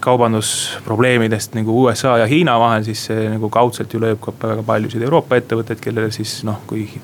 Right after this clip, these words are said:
Hiina ettevõtted enam ei saa eksportida U S A-sse, nad investeerivad vähem, aga tihti need sead-, masinad, seadmed hoopis tuuakse hoopis Euroopast Hiinasse, et selles mõttes, et need on väga tihedalt majandused, äh, seotud ja, ja me peame nagu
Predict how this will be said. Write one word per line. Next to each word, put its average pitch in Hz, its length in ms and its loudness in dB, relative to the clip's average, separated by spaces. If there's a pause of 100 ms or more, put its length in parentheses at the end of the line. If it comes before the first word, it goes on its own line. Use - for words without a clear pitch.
(120)
Hiina 127 260 4
ettevõtted 113 480 0
enam 113 160 2
ei 113 80 0
saa 120 240 2
eksportida 110 720 -2 (920)
U 139 80 0
S 127 160 0
A-sse, 151 320 4
nad 117 80 2
investeerivad 120 560 2
vähem, 143 320 2
aga 117 160 -2
tihti 120 300 -6
need 107 100 -6
sead-, 120 400 2
masinad, 123 320 -2
seadmed 120 400 0
hoopis - 240 -8
tuuakse - 380 -4
hoopis 107 180 -10
Euroopast 147 480 2
Hiinasse, 117 380 -2
et - 100 -12
selles 117 240 -2
mõttes, 123 160 -10
et - 80 -12
need 120 80 -2
on 117 160 0
väga 127 300 0
tihedalt - 400 -6 (920)
majandused, 117 560 2
äh, 113 120 6 (120)
seotud 120 480 0
ja, 110 220 -2 (180)
ja 113 160 0
me 110 80 0
peame 117 320 2
nagu 110 160 -4